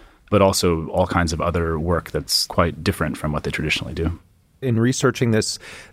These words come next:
Speaker 2: doing some reading about their time during the Cold War and when the arms race started, and the case of McKinsey's work with nasa, for instance, was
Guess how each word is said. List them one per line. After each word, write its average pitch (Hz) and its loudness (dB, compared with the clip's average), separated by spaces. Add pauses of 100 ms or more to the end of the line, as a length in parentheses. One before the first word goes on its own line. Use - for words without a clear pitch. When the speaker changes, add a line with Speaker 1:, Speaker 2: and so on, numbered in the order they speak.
Speaker 2:
doing 131 6
some 120 -2
reading 117 4
about 104 0
their 107 4
time 113 0
during 107 2
the 104 0
Cold 131 2
War 110 4
and 113 0
when 107 2
the 101 0
arms 120 2
race 107 2
started, 110 2
and 110 0
the 107 0
case 165 2
of 120 2
McKinsey's 110 0
work 110 2
with 104 -2
nasa, 113 2
for 104 0
instance, 101 -2
was 113 0